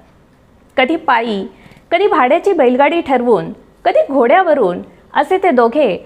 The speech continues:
मजल दर मजल करीत उत्तरेकडे जाऊ लागतात.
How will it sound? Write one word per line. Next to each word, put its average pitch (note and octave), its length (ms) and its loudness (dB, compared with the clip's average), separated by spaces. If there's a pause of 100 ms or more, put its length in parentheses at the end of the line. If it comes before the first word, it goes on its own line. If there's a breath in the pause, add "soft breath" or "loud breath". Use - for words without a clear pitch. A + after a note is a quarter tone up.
(260 loud breath)
मजल F4 500 2
दर C#4 240 2
मजल C4+ 340 0
करीत A#3+ 320 -2 (260)
उत्तरेकडे D#4 580 0
जाऊ G#3+ 200 0
लागतात. - 340 -8